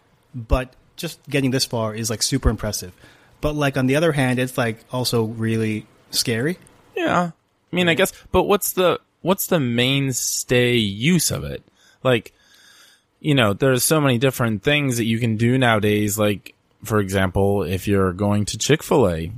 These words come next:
Speaker 2: you can pre-order your meal and go and pick it up. So, w-,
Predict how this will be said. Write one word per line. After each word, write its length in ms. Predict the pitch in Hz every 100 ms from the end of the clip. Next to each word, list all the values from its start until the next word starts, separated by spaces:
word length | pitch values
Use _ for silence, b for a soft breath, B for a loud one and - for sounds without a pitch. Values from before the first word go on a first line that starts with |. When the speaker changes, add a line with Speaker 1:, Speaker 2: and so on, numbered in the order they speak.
| - -
Speaker 2:
you 140 | 127
can 180 | 127 139
pre-order 500 | 120 170 160 156 156
your 140 | 139 127
meal 440 | 175 185 131 139
and 300 | - 120 123
go 180 | 117 123
and 100 | 117
pick 200 | 117 117
it 80 | 170
up. 180 | 156 90
So, 420 | - 117 113 107 _ _ _ _ _ _ _ -
w-, 240 | 120 120